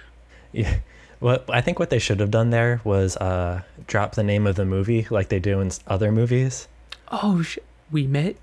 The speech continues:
Speaker 2: in virtual reality.
Speaker 1: Yeah, then they look directly into the camera and wink.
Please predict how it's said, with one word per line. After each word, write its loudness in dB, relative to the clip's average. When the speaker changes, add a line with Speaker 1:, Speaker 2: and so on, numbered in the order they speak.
Speaker 2:
in 2
virtual -4
reality. -2
Speaker 1:
Yeah, 4
then 4
they 6
look 2
directly 2
into 0
the 0
camera 0
and 0
wink. -4